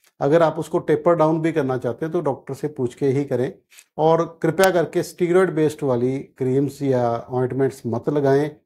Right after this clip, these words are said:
क्योंकि ये रिबाउंड डार्कनेस करती हैं। एक बार तो आपका चेहरा साफ़ हो जाएगा, but जैसे, जैसे ही आप छोड़ोगे इसको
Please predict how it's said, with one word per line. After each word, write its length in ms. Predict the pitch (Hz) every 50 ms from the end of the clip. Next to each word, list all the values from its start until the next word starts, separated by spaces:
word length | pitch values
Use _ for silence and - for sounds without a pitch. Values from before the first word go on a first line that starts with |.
| _ _ _ _ -
क्योंकि 240 | 160 156 156 170 175 175 175
ये 380 | 175 160 160 143 151 165 165
रिबाउंड 720 | 143 143 127 123 139 143 156 165 160 170 165 165 156 160 - _ _ - - 139 135 120
डार्कनेस 440 | 123 123 120 117 139 147 143 135 -
करती 340 | - 139 120 - - 143
हैं। 280 | 131 143 165 165 - -
एक 220 | 156 151 135 127
बार 160 | 139 147 151 143
तो 100 | 147 151
आपका 220 | 139 135 - 139
चेहरा 280 | 123 - 139 143 143 143
साफ़ 300 | 143 - 123 120 123 127
हो 100 | 143 139
जाएगा, 420 | 139 131 135 131 143 151 - - _ _ _ _ _ _ _ _ -
but 160 | 147 139 -
जैसे, 480 | 131 120 139 139 135 131 156 175 180 180
जैसे 480 | - 147 139 117 123 131 123 120 - 185
ही 100 | 196 180
आप 160 | 160 160 -
छोड़ोगे 440 | - - 147 143 151 156 156 160 156
इसको 420 | 131 - - - 160 170 160 -